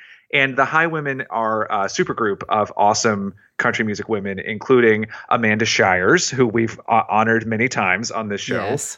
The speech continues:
Speaker 1: Maren Morris, Brandi
Speaker 2: Ms.
Speaker 1: Carlile.
Speaker 2: Bell. <laughs>
Speaker 1: Miss, exactly right. Brandi, Brandi Carlile, Maren Morris, they're, they're a great group. And Yola sings a guest verse on the title song from their album, The Highwomen. Um,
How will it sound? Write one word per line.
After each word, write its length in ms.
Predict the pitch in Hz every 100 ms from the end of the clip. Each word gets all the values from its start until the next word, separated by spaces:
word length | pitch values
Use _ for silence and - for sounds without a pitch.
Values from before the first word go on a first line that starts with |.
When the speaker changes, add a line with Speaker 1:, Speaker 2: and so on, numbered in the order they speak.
| _
Speaker 1:
Maren 340 | 127 120 127 131
Morris, 480 | 123 120 120 117 -
Brandi 200 | 120 117 151
Speaker 2:
Ms. 80 | 160
Speaker 1:
Carlile. 580 | 107 110 139 139 180 185 - -
Speaker 2:
Bell. 260 | 240 - 214
<laughs> 20 |
Speaker 1:
Miss, 200 | 143 165
exactly 400 | 139 135 123 120
right. 260 | 107 117 - _ _ 175
Brandi, 340 | 175 170 170 143
Brandi 260 | 165 180
Carlile, 420 | 165 156 143 139
Maren 280 | 131 127 123
Morris, 360 | 117 110 110 110
they're, 400 | 123 120 113 135
they're 180 | 180 185
a 60 | 165
great 220 | 151 -
group. 260 | 117 92 -
And 300 | 147 139 139
Yola 560 | - 143 175 180 170 139
sings 340 | - 117 110 -
a 120 | 120
guest 260 | 113 107
verse 240 | - 90 92
on 200 | 98 92
the 180 | 107 110
title 400 | - - 127 110
song 280 | 113 95 98
from 140 | 101
their 120 | 95
album, 360 | 101 95 85 92 -
The 80 | 117
Highwomen. 500 | 165 127 80 73 92 _ _ _ _ -
Um, 360 | 147 139 139